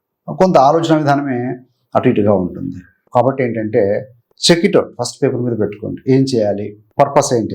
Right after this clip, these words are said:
ఆ వర్క్ పర్పస్ ఏంటి, so దానికి అనుగుణంగా ప్లాన్ ఆఫ్ యాక్షన్ ఏ విధంగా వేసుకుంటే బాగుంటుంది, ఎంత సమయం పడుతుంది, ఇలా కనుక మీరు స్ప్లిట్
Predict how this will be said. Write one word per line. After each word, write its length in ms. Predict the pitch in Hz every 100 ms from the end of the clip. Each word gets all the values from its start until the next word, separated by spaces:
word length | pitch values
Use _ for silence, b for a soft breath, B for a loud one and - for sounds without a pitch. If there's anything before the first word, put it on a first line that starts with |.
| 117
ఆ 40 | 117
వర్క్ 180 | 135 - 131
పర్పస్ 300 | - 113 113
ఏంటి, 200 | 92 - 90 _ _ _ _ -
so 60 | 147 135
దానికి 220 | 135 135
అనుగుణంగా 420 | 131 143 139 139 117 120 120 - _ _
ప్లాన్ 220 | 131 127 135
ఆఫ్ 80 | 127
యాక్షన్ 220 | 120 113
ఏ 20 | 113
విధంగా 240 | 117 117 110
వేసుకుంటే 340 | 104 113 110 104
బాగుంటుంది, 520 | 98 98 92 101 98 - _ _ _ 113
ఎంత 140 | 135 156 143
సమయం 280 | 123 127 117
పడుతుంది, 340 | 107 92 95 92 139
ఇలా 120 | 151
కనుక 160 | 143 147 160
మీరు 120 | 131
స్ప్లిట్ 220 | - 180